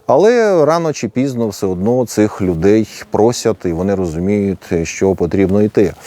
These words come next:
Отже, подія насправді суттєва і значна, але вона, незважаючи на те, що нібито має вплинути на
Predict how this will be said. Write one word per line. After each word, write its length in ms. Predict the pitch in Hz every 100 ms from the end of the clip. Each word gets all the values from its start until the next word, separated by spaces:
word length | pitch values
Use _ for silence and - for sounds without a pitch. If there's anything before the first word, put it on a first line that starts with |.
| - - - - - 131 -
Отже, 320 | - 143 139 160
подія 380 | 165 165 196
насправді 720 | 185 170 - 170 170 151 156 151
суттєва 560 | - 139 - 156 147
і 60 | 143
значна, 600 | 131 143 - 165 185 180
але 380 | - 127 139 143
вона, 840 | 135 113 131 143 165 175 170 165 135 117 - - - - -
незважаючи 1300 | 123 113 123 120 139 131 123 - - 123 117 110 110
на 140 | 107 107
те, 160 | 120
що 180 | 117 -
нібито 480 | 101 131 101 90 95
має 240 | 98 98
вплинути 640 | 92 - 110 92 85 - 92
на 520 | 95 95 87 85 80